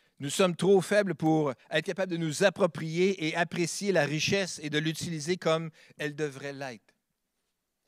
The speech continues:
Hein ? Parce que juste humainement, avec nos capacités humaines, c'est pas, ça, ça, ça nous, ça nous mène pas loin.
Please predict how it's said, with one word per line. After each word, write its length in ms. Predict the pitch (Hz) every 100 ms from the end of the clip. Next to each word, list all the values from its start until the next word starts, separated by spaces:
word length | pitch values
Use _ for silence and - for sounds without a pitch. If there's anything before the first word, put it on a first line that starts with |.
| _ _ _ _ _ _
Hein ? 120 | 147 170 _ _ -
Parce 160 | 127
que 80 | 147
juste 260 | 151 208 -
humainement, 460 | 190 175 160 180
avec 320 | 208 170 160 170
nos 80 |
capacités 540 | 160 175 180 - 190 160
humaines, 600 | 147 175 175 160 127 92
c'est 300 | - - 165
pas, 340 | - 160 151 127
ça, 220 | - 131
ça, 120 | -
ça 140 | - 156
nous, 160 | 170
ça 160 | 151 165
nous 100 | 170
mène 200 | 190 190
pas 140 | 170
loin. 260 | 165 185